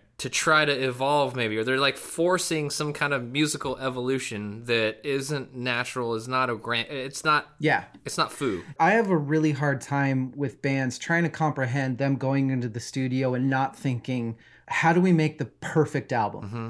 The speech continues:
Speaker 2: If I'm in a band and I'm going into a studio, that's my thought process, is, "How do we make the perfect album?"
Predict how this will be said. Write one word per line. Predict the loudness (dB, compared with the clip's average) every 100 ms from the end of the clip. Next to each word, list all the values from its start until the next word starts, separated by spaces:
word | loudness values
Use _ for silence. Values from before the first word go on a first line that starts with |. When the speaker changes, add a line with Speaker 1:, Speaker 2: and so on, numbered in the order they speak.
| -6
Speaker 2:
If | -2 2
I'm | 4
in | 4
a | 4
band | 2 2 2 0
and | 0
I'm | 0
going | 0 2 2
into | 2 0 -2
a | -2
studio, | -4 -2 2 2 2 2
that's | 4 4 4 0
my | -2
thought | 2 0 0
process, | -2 -8 -8 -12
is, | -12
"How | 0 2 4
do |
we | 2 2
make | 2 0 -4
the |
perfect | -12 -6 -4 -2 -4 -4
album?" | 0 0 0 -12